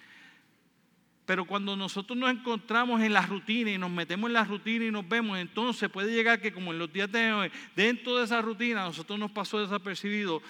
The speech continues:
de que no estábamos viviendo de la manera en que estuviese y pudiéramos caer sorprendidos. Lo tercero de eso, en ese punto es, "Y por haberse multiplicado la maldad, el amor de muchos se enfriará,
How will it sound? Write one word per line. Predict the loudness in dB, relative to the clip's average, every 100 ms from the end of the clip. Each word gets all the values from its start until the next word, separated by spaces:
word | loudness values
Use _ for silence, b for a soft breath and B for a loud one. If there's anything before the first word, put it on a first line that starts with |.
| B -8
de | -4
que | -2
no | -4
estábamos | -6 -6 -8 -8
viviendo | -6 -6 -4
de |
la | -4
manera | -4 -4 -6
en | -6
que |
estuviese | -8 -6 -6 -6 -8 B B -12
y | -10
pudiéramos | -6 -4 -4 -6
caer | -8 -4 -4 -4
sorprendidos. | -8 -10 -8 -8 -8 -8 -14 B -6
Lo | -2
tercero | -2 0 0 2 0 -4 B B -2
de | -2 -2
eso, | -4 -10 -14 _ b b -10
en | -8
ese | -8 -10
punto | -10 -10 -8 -6
es, | -8 -10 B B B
"Y | -4
por | -4 -4 -4 2
haberse | 2 4 4 2 2 0
multiplicado | 0 -2 -4 -6 -4 -2 -2
la | -2 -2
maldad, | -4 0 0 0 -6 -20 _ _ _
el | -6 -4
amor | -4 -4 -4 -6 -8
de | -8
muchos | -8 -8 -8 -8
se | -8 -12
enfriará, | -10 -8 -6 -4 -4